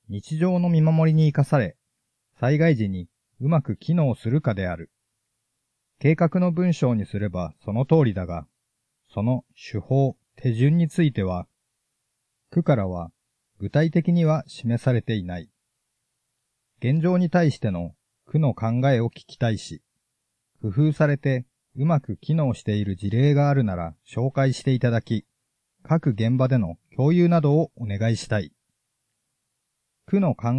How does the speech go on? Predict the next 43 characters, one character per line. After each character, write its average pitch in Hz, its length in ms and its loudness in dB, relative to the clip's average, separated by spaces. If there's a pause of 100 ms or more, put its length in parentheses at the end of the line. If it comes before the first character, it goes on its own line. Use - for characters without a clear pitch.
え 139 80 2
方 131 240 -2
の 120 140 0
概 98 240 -4
要。 92 320 -6 (1400)
区 202 100 2
で 180 120 4
は、 87 240 -4 (600)
災 165 280 2
害 175 220 4
時、 98 280 -8 (260)
要 156 260 2
配 123 220 0
慮 156 120 4
者 151 100 2
に 110 120 0
対 104 200 -2
す - 160 -8
る 90 180 -8 (460)
平 180 240 2
時 113 100 0
の 92 140 -2
見 98 100 -8
守 139 300 0
り 160 40 -2
活 160 240 -2
動 101 220 -4
や、 87 200 -10 (520)
震 165 260 -2
災 170 220 2
時 104 100 -2
の 87 200 -6 (400)
安 156 240 0
否 101 100 -6
確 - 240 -4
認 165 200 4
活 - 220 2
動 135 200 4
を 151 60 4
ま 113 120 2
と - 100 -2
め 104 120 -2
た 101 240 -6